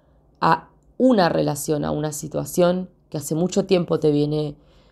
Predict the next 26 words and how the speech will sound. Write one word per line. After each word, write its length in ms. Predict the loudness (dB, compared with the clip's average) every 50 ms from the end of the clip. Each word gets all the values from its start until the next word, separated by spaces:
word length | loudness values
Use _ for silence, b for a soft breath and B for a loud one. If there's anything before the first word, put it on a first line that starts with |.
| b b b _ _ _ _ _ _ _ _ _ _ _ _ _ _ _
te 120 | 0 2
viene 240 | 2 4 4 4 2
haciendo 440 | 2 0 0 -2 -2 0 2 2 4
mal. 320 | 6 6 6 6 6 4
Hay, 280 | 4 4 2 0 -2 -4
hay 220 | -2 0 4 6 8
alguien 380 | 8 8 8 4 2 0 0
acá 560 | 0 -2 2 2 4 4 4 2 0 -4 -6 b b b b b b b b -10
con 120 | -8 -8 -6
quien 220 | -4 -4 -2 0
vos, 540 | 2 4 4 4 4 2 -2 -12 -14 -14 _ _ -10
eh, 320 | -8 -6 -4 -4 -6 -6
sentís 460 | -6 -4 -2 -2 -2 0 -4 -4 -4 0
que 480 | 2 4 6 6 6 4 2 -2 -4 -4
tenés 260 | -4 -4 -4 -6 -6
que 380 | -2 0 2 4 4 2 2
estar 300 | -2 -4 -4 -2 0 0
luchando, 580 | 0 0 -2 2 4 4 4 4 4 -2 -2 -2
¿no? 260 | -2 -2 -2 -2 -2
Todo 180 | -4 -4 -4 -4
el 120 | -4 -6
tiempo. 520 | -6 -6 -6 -6 -6 -6 -6 -6 -6 -6 B B B B B B B B B
Yo 200 | 0 4 6 6
veo 340 | 6 6 6 4 2 0 0
que 80 | -2
acá 480 | 0 4 6 8 8 8 6 2 -4